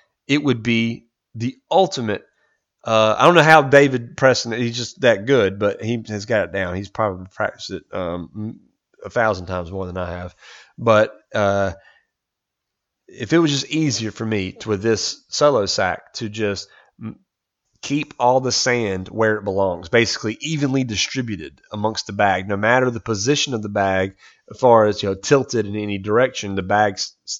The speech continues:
the sand stays where its prospective place is. It would be the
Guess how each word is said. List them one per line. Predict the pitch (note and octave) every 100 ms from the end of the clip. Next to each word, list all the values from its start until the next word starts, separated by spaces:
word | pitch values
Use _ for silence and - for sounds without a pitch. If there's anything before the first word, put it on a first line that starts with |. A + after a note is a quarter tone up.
| _
the | G2+ F2+
sand | - A#2 A#2 G2
stays | - A2+ G#2+ G2
where | G#2+ G2+ F2 - _ _ -
its | G#2 - - _ -
prospective | G#2 - A2 F#2+ -
place | C#3 C3 -
is. | E2+ F2 - - - _ _ _ _
It | - B2+
would | B2 G#2+
be | B2 A2+
the | A2+